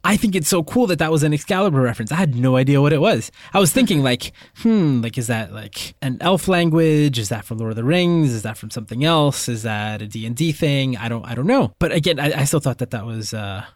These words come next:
really cool. Uh, you said, L-, Lara, that it was, like, the Steven Spielberg movie that you didn't know you, you were missing.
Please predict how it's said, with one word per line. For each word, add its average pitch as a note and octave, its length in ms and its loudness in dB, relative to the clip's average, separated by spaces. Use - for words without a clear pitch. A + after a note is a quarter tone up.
really A#2+ 220 -4
cool. G2+ 280 -10
Uh, D3+ 180 0
you D3+ 140 2
said, E3 260 4
L-, C3+ 60 -4
Lara, C#3 480 0
that A#2 140 -2
it B2+ 80 -2
was, A#2+ 200 0
like, A2 200 -6
the B2+ 200 -4
Steven C3 320 0
Spielberg A#2+ 400 0
movie A#2 200 -2
that A2+ 100 -2
you A2 80 -6
didn't A2+ 220 -4
know A2 140 -2
you, G#2+ 420 -6
you G#2 340 -6
were G#2 80 -6
missing. D#3+ 360 -2